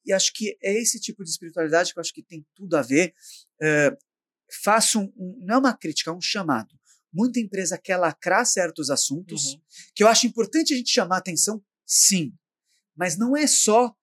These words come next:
Speaker 1: você mudar a sua logo, mudar, não. Faça na prática. Quando
Speaker 2: Uhum.
Speaker 1: você tiver respeito por todos os seres humanos,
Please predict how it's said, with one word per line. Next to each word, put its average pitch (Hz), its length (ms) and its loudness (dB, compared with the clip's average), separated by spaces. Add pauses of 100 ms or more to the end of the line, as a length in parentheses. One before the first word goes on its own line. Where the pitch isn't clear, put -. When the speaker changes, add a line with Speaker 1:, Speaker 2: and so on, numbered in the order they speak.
(180)
Speaker 1:
você 196 580 2 (200)
mudar 170 280 4
a 143 40 -2
sua - 180 0
logo, 170 540 2
mudar, 165 180 -8
não. 220 200 -2 (280)
Faça 269 280 2
na 202 120 -2
prática. - 460 -10
Quando 262 200 -2
Speaker 2:
Uhum. 254 40 0
Speaker 1:
você 269 240 0
tiver 139 420 0 (440)
respeito 285 720 2
por 175 160 -12
todos 147 320 -4
os 139 140 -2
seres 123 260 -2
humanos, 117 560 -8